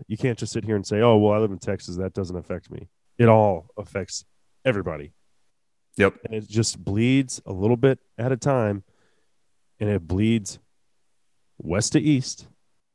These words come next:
Speaker 2: Well, the scary thing is it's on, it's kinda, we've got it
Speaker 1: Well,
Speaker 2: on
Speaker 1: you
Speaker 2: both
Speaker 1: could also say it bleeds
Speaker 2: <laughs> we're
Speaker 1: east to west from New York. So,
Speaker 2: Exactly,
Speaker 1: yeah.
Speaker 2: man. We're, we're kinda stuck in the middle of,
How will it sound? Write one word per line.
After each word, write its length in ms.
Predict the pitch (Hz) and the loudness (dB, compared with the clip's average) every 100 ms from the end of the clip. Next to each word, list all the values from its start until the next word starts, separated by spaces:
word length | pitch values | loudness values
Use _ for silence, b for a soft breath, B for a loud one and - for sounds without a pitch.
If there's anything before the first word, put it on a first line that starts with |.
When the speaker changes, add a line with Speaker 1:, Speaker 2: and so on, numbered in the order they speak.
| _ _ _ _ - | _ _ _ _ 2
Speaker 2:
Well, 380 | 147 143 123 113 | 6 8 6 4
the 80 | 104 | 0
scary 340 | - 135 127 | -2 0 2
thing 180 | 104 98 | 0 -4
is 140 | 92 | -6
it's 160 | 92 80 | -8 -6
on, 260 | 98 92 90 | -6 -6 -10
it's 200 | 92 - | -16 -12
kinda, 260 | 110 98 87 | -10 -10 -10
we've 180 | 90 | -12
got 180 | 98 98 | -8 -6
it 60 | 95 | -4
Speaker 1:
Well, 100 | 90 | -6
Speaker 2:
on 80 | 90 | -4
Speaker 1:
you 100 | 131 | -2
Speaker 2:
both 60 | |
Speaker 1:
could 80 | 147 | -2
also 160 | 139 - | 0 -2
say 220 | 135 120 | -4 -8
it 100 | 110 | -4
bleeds 320 | 135 123 90 | 0 2 2
Speaker 2:
<laughs> 0 | |
we're 60 | 120 | -2
Speaker 1:
east 200 | - 139 | -10 -8
to 80 | |
west 300 | 113 120 113 | -8 -8 -12
from 160 | - 113 | -12 -10
New 80 | 110 | -6
York. 340 | 117 113 101 | -4 -6 -8
So, 140 | - 104 | -14 -12
Speaker 2:
Exactly, 440 | 98 95 90 85 | -6 -4 -4 -6
Speaker 1:
yeah. 60 | 80 | -10
Speaker 2:
man. 220 | 82 85 | -8 -6
We're, 180 | 85 80 | -8 -8
we're 140 | 80 | -10
kinda 220 | - 87 | -8 -8
stuck 340 | 80 - 92 87 | -6 -4 -4 -4
in 80 | 85 | -6
the 60 | |
middle 320 | 85 87 82 | -4 -4 -4
of, 140 | 80 | -8